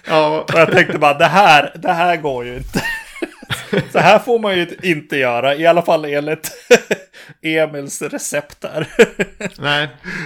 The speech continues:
Speaker 2: Den, den är så väldigt konstig. Jag, jag började tänka så här,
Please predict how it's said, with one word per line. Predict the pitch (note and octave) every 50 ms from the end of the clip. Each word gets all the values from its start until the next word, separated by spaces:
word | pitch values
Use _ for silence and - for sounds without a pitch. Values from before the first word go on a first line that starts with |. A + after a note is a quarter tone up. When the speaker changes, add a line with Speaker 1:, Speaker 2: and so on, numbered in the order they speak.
| D3+ C#3 _ - - - _
Speaker 2:
Den, | - E3 D#3+ - -
den | E3+ D3 D#3+ D#3 D#3+ D#3 D#3+ -
är | - D3 D3 D3+ D3 C#3
så | - - - C3 B2+ B2 B2
väldigt | B2+ C3+ C3 B2 A#2+ C3+ C3 - -
konstig. | - D3 C#3+ C3 G2+ - - - - C3+ B2+ - _ _
Jag, | - D#3+ D#3+ - _ _
jag | - G3+ F#3 F3 E3 D#3+ D3+
började | E3+ E3 D#3+ D3 C#3+ D3 D#3+ E3 D#3 D3
tänka | - - C3 B2+ A#2+ A#2+ A#2 _ - C3+ C3
så | - - B2
här, | A#2+ A#2 A2+ A#2